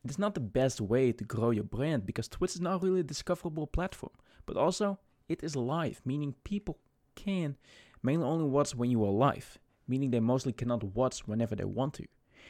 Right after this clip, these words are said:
And what is the most valuable thing for people? Their time. So I think personally, this blog, my content on socials, the discussions and chats in Discord are so much more valuable than the stream. And they are much more efficient. Especially with poker.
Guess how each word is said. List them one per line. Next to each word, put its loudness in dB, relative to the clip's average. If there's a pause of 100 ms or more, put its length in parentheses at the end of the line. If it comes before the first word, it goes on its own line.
(120)
And -4
what 2
is -6
the -2
most 4
valuable 2
thing -8
for -12
people? -4 (460)
Their -8
time. 4 (560)
So -4
I 0
think -2
personally, 8 (300)
this -2
blog, 4
my 0
content 0
on 0
socials, 2 (340)
the -4
discussions -2 (280)
and -10
chats 0
in -2
Discord -4
are -14
so 0
much 2
more 0
valuable -2 (260)
than -2
the -2
stream. -2 (460)
And -6
they 2
are 2
much 0
more 2
efficient. -4 (540)
Especially -4
with -4
poker. 0